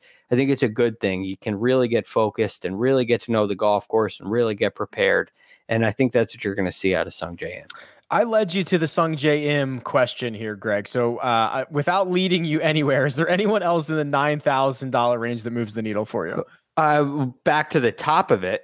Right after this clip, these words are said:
Speaker 1: So Sung Jae's at the bottom, who I love. Back to the top, I also love Viktor Hovland.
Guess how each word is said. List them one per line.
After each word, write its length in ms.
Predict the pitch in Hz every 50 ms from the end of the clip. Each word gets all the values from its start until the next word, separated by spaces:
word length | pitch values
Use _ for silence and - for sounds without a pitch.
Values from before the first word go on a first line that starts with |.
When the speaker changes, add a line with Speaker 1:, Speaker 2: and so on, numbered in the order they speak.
| - 139
Speaker 1:
So 180 | - - 143
Sung 300 | 123 - - 180 202 190
Jae's 220 | 165 175 165 143 139
at 160 | 143 135 -
the 60 | 123
bottom, 460 | 110 123 135 139 123 104 101 104 113 107
who 120 | - 113
I 120 | 113 104 101
love. 580 | 98 101 113 117 113 101 98 113 123 - - _ -
Back 240 | - 127 139 143 -
to 80 | - 147
the 140 | 131 120 104
top, 520 | - - 165 160 151 139 123 117 - - -
I 140 | 117 113 110
also 580 | 117 123 131 - - 135 120 113 110 104 92 _ _ -
love 480 | 131 113 113 117 117 113 110 101 104 104
Viktor 320 | 110 117 107 - - 104
Hovland. 480 | 113 131 139 135 110 90 87 80 80